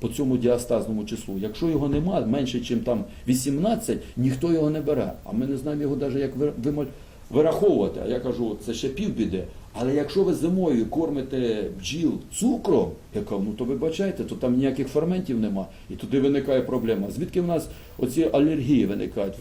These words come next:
Кажуть, що меду не може. Та мед ніколи алергію не дає, якщо він справжній.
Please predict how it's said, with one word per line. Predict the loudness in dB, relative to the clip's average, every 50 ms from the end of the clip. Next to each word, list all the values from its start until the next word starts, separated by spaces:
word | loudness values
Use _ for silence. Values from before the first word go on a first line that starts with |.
| -10 -4
Кажуть, | -2 -2 -2 -2
що | -2 0
меду | 0 0 0 0 -2 -4
не | -6 -4
може. | -4 -4 -6 -6 -6
Та | -6 -4 -2
мед | 0 0 0 -2 -2
ніколи | -4 -4 -4 -6 -4 -2 -2 0 0 0
алергію | 0 0 0 0 0 0 0 -2 -2
не | -4 -6
дає, | -6 -4 -4 -4 -4
якщо | -4 -6 -8 -8 -6
він | -4 -4 -4
справжній. | -6 -8 -10 -12 -12 -12 -12 -12 -12 -14 -14 -14